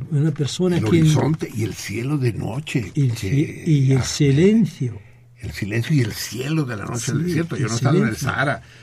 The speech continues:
Speaker 1: El silencio.
Speaker 2: pero sí he estado en el altar, he estado
Speaker 1: Eso
Speaker 2: y ese, ese
Speaker 1: crea
Speaker 2: cielo que
Speaker 1: personas,
Speaker 2: millones de estrellas.
Speaker 1: eso crea personas bellas interiormente. Hay mucha diferencia entre la persona que crece desde dentro para afuera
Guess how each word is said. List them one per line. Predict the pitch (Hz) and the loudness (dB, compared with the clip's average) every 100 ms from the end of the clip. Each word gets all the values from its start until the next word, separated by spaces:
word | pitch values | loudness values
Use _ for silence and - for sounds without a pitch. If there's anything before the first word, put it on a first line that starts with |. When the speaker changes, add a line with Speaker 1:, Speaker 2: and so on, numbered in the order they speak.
| - | -6
Speaker 1:
El | 139 123 | -2 -2
silencio. | - 127 143 214 - | 0 0 2 0 -2
Speaker 2:
pero | 104 | -6
sí | 110 | -6
he | |
estado | 117 117 120 120 | -8 -8 -10 -10
en | |
el | 113 | -10
altar, | 104 - - 120 147 | -10 -10 -6 -4 -4
he | |
estado | 104 - 104 95 95 - - - - | -8 -12 -12 -12 -16 -20 -20 -20 -6
Speaker 1:
Eso | 185 214 226 - 226 | 2 4 4 2 -2
Speaker 2:
y | |
ese, | 240 - 110 - - - - | -2 -8 -12 -14 -18 -18 -18
ese | - - - - - | -20 -18 -16 -10 0
Speaker 1:
crea | 170 180 190 | 2 4 2
Speaker 2:
cielo | 170 - | 0 -2
que | |
Speaker 1:
personas, | 160 - - 175 190 214 - - - - | -2 -2 -2 -2 0 -2 -6 -12 -14 -6
Speaker 2:
millones | 156 131 170 165 - | -4 -2 -4 -4 -8
de | - | -12
estrellas. | - - 165 185 | -16 -8 -2 -2
Speaker 1:
eso | - 190 | -2 -6
crea | - 156 156 | 0 2 2
personas | - 147 123 156 160 139 - - - - | 0 -4 -4 -2 -2 -4 -8 -16 -12 -4
bellas | 120 156 156 131 - | 4 4 4 2 -2
interiormente. | 127 - 120 107 98 87 87 80 - - - - - - - - - - - - - - | -6 -6 -6 -6 -8 -12 -14 -18 -20 -18 -18 -18 -20 -20 -20 -20 -20 -20 -20 -20 -18 -4
Hay | 165 | 2
mucha | 175 214 - 226 | 4 4 2 0
diferencia | 190 190 170 165 | 2 0 -2 -2
entre | 147 165 | -2 -2
la | 147 | -2
persona | 131 131 160 160 135 | -4 -4 -2 -2 -2
que | 135 | -6
crece | - 160 156 147 | -2 -2 0 -2
desde | 120 113 110 | -2 -4 -4
dentro | 113 160 156 131 | -2 -2 -4 -6
para | 143 123 | -6 -6
afuera | 120 127 127 156 | -6 -6 -6 -8